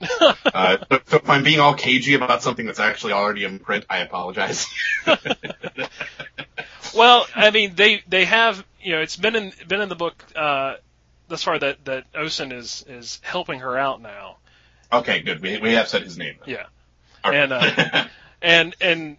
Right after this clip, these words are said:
Speaker 1: so he, yeah, he's revealed that. I think, well, issue thirty-seven of the series came out last week.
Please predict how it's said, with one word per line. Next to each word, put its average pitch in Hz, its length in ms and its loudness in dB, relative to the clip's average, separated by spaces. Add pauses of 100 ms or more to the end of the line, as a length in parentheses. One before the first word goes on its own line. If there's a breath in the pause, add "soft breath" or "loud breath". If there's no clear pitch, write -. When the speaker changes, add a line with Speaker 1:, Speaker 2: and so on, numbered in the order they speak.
Speaker 1:
so 175 180 2
he, 190 120 0
yeah, 180 180 4
he's 220 240 4
revealed 190 280 2
that. 165 100 6
I 175 40 4
think, - 300 -4
well, 190 160 0
issue 269 240 2
thirty-seven 202 540 2
of 147 40 -4
the 139 60 -8
series 151 360 -6
came 143 180 -4
out 131 100 -2
last 120 260 -8
week. - 360 -20